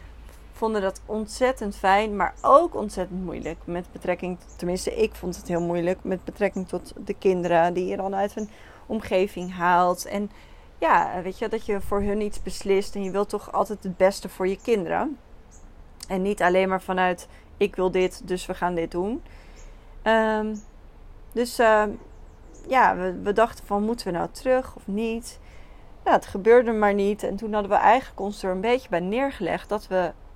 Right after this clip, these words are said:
dat niet meer zouden doen. Dus dat we niet meer naar Zuid-Afrika zouden verhuizen of zo.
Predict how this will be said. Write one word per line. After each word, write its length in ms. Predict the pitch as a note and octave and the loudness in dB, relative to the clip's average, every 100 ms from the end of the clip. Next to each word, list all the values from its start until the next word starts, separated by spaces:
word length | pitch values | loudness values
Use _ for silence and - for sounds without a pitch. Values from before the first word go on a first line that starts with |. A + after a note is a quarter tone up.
| - | -6
dat 180 | G#3 G#3+ | -4 -2
niet 200 | B3 A3+ | -4 -2
meer 200 | F3 F3 | -2 -2
zouden 340 | - E3 E3 | -4 -6 -6
doen. 280 | G#3+ A3+ F#3 | -6 -4 -4
Dus 160 | E3+ | -6
dat 200 | - F3+ | -8 -8
we 200 | - D#3+ E3+ - - - | -6 -8 -8 -16 -20 -14
niet 200 | F#3 F3 | -10 -6
meer 140 | F#3 F3 | -4 -4
naar 180 | E3+ | -4
Zuid-Afrika 800 | F3 - F#3 F3+ F#3 - - D#3+ | -6 -8 -4 -2 -2 -4 -4 -4
zouden 280 | F3 - E3+ | -4 -8 -8
verhuizen 520 | F3 F3 F3 F3 - | -8 -6 -6 -8 -10
of 100 | F#3 | -14
zo. 360 | - - G3 | -10 -6 -6